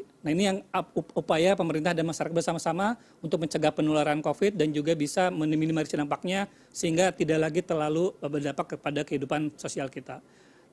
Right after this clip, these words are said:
Dan untuk itu di dalam A P B N dua ribu dua puluh satu pemerintah sudah berkomitmen untuk bisa menyediakan anggaran, eh, untuk berbagai kegiatan, termasuk angkutan prioritas yaitu untuk penanganan kesehatan dan juga untuk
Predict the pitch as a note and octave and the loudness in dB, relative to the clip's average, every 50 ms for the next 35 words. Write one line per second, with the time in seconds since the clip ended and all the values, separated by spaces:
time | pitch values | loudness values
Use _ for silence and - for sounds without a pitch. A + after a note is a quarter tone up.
0 | _ - - E3 F3 F3 E3 - - A#3 A#3+ - A3 A3+ A3+ G3+ E3+ E3+ E3 D#3+ | _ -2 0 2 2 2 2 2 0 2 6 8 8 8 8 8 4 4 6 6
1 | E3 E3 E3 E3 F#3+ E3 D#3 - E3+ E3 E3+ E3 D#3 D#3+ D#3 D#3 D3+ D3+ D3+ D3 | 6 6 4 2 0 -2 0 2 2 4 4 4 4 4 4 4 4 4 2 2
2 | D3+ D3+ D3+ D3 C#3+ C#3 D3 D3+ C#3+ - - C#3 - - F#3 F#3+ G#3+ - - - | 2 0 0 0 0 0 0 2 0 0 -2 -4 0 2 4 4 2 0 -4 -20
3 | - _ - - D#3+ D3 C#3+ D3 D3 D3+ F3 F3 E3+ - - - D#3 C#3+ C#3 C#3 | -20 _ -6 -2 0 2 2 2 2 4 4 2 2 0 -4 -4 -2 0 0 0
4 | C#3 C#3 - D#3+ D3+ D3 D3+ E3+ F#3+ G#3+ A3+ F3 C#3 - - E3 D3 C#3 - D#3+ | 0 -2 -2 -2 -2 -2 0 0 -2 0 -2 -4 -4 -4 -4 -2 -2 -2 0 0
5 | D#3 D#3+ - - - D3 D3 D3 C#3+ C#3+ C#3 D3 D3 C#3 - F3+ F3+ F3+ F#3+ - | 0 0 -2 -2 -2 0 2 2 2 2 2 0 0 0 0 -2 -2 -2 -4 -10
6 | _ - _ _ - - D3 D3+ D3+ C#3+ C#3 D#3 F#3+ A#3 C4 B3+ - - - _ | _ -20 _ _ -6 -2 0 0 2 2 4 4 4 2 0 -2 -4 -18 -20 _
7 | _ _ _ _ _ - C#3 C#3 C#3 C#3 C3+ C#3+ D#3 C#3+ - - D#3+ D3 D3+ D3 | _ _ _ _ _ -6 -2 -2 0 0 0 -2 -2 -4 -2 -2 -2 0 0 0
8 | C#3+ D3+ C#3 C3 - E3+ G3 A#3+ B3+ - - - _ _ _ _ _ _ _ _ | 0 0 0 2 2 2 2 2 0 -4 -12 -20 _ _ _ _ _ _ _ _
9 | - - D3 C#3+ G#3+ F3 D#3+ D#3 D#3+ D3+ D3+ D3+ D3 - F#3 F#3 - - D#3 C3+ | -4 -2 0 2 2 0 0 0 -2 0 0 0 0 2 2 2 2 2 -2 0
10 | - D#3+ D#3 D3+ F#3 - - E3+ D#3 C#3+ C#3+ C#3+ C#3+ C#3+ C#3+ C#3 - - - C#3+ | 2 0 2 0 -2 -2 0 0 2 2 2 2 0 0 0 -2 -6 -4 -4 -4
11 | C#3 - F3 F3 E3+ D#3+ C#3+ C3+ C3+ C3+ C3+ D#3 E3 F3 C#3+ C#3+ C3+ E3+ F3 - | -2 -2 -2 -2 0 0 0 0 -2 -2 0 0 0 0 -2 -2 0 -2 -2 -2